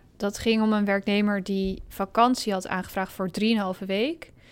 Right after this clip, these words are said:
Dat wordt geweigerd door de werkgever en die kent dan twee weken vakantie toe. De werknemer die gaat dan op vakantie en die komt na die twee weken niet terug op het werk.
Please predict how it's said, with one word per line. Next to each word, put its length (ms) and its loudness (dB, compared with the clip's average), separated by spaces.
Dat 160 -2
wordt 180 -2
geweigerd 480 0
door 120 0
de 60 -2
werkgever 680 -4
en 120 -2
die 100 -4
kent 220 -2
dan 180 -6
twee 340 0
weken 260 0
vakantie 480 -4
toe. 280 -4
De 60 -6
werknemer 360 2
die 100 0
gaat 200 0
dan 200 -2
op 100 -8
vakantie 600 0
en 420 -2
die 220 -6
komt 220 -4
na 180 0
die 100 -2
twee 280 -2
weken 400 -2
niet 380 -2
terug 400 -4
op 120 -10
het 140 -10
werk. 500 -2